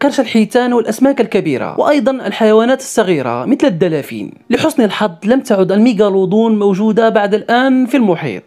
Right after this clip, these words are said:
الحبار العملاق يعتبر الحبار العملاق الذي يصل طوله إلى ثمانية عشر مترا أطول رأسيات الأرجل، وكانت المرة الأولى التي تم فيها تصوير حبار عملاق في منزله في أعماق البحار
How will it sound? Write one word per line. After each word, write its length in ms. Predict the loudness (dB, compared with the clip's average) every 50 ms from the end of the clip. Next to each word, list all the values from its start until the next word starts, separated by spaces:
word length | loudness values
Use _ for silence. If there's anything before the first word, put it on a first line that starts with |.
| -18 -20 _ _ _ -4
الحبار 520 | -4 -2 -2 -2 -2 -2 0 0 0 0 0
العملاق 680 | 0 0 0 0 -2 -2 -6 -10 -12 -14 -16 -20 -12 _ -2
يعتبر 420 | 0 0 0 0 0 0 2 0
الحبار 460 | 0 0 -2 -6 -4 -2 -2 -2 -2 -2
العملاق 680 | -2 -2 -2 -2 0 0 0 -2 -2 -2 -6 -12 -20 _ -6 -2
الذي 500 | 0 2 2 2 2 2 0 -2 0 0
يصل 420 | 0 0 2 2 2 2 2 0
طوله 580 | 0 0 2 2 2 2 2 2 2 2 2 2 0
إلى 260 | 0 0 2 2 0 0
ثمانية 400 | 0 0 2 2 2 2 0 0 0
عشر 360 | -2 -2 -2 -2 0 0 0
مترا 440 | 0 0 0 0 -2 -2 -4 -8 -8 -6 -4
أطول 420 | -4 -4 -2 0 2 2 2 2
رأسيات 560 | 0 -2 -2 -2 -2 0 2 2 2 2 2 2
الأرجل، 600 | 0 0 0 -2 -2 -4 -6 -6 -6 -6 -10 -14 _ -18
وكانت 380 | -10 -4 -2 0 0 0 0 0
المرة 280 | 0 0 2 0 0 0
الأولى 300 | 0 2 2 4 4 2
التي 320 | 2 0 -2 -2 -2 -2
تم 300 | 0 0 0 0 0 -4
فيها 420 | -2 0 2 2 2 2 0 -2
تصوير 480 | -2 -4 -6 -8 -6 -4 0 0 0 0
حبار 520 | 0 -4 -4 -4 -2 0 0 0 2 0
عملاق 340 | 0 2 2 0 0 -2 -4 -2
في 180 | 0 2 2 4
منزله 600 | 4 2 2 2 2 2 2 2 2 2 0 0
في 200 | -2 -2 -2 -2
أعماق 380 | -2 0 0 0 0 2 0
البحار 680 | -2 -2 0 -2 -2 -2 0 0 0 0 0 -2 -4